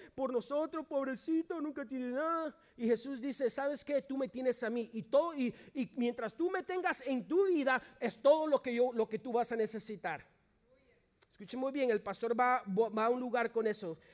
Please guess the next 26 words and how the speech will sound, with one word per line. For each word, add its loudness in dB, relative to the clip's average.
Ya 4
les 6
dije -2
que 4
ellos 2
creían 2
que, 0
que, 4
ah, 2
ah, -2
que -2
si -2
alguien 2
dormía 4
bajo 2
la 4
luna, -2
que 0
la 2
luna 0
lo 0
hacía -2
loco 2
a 0
esa -4
persona. -10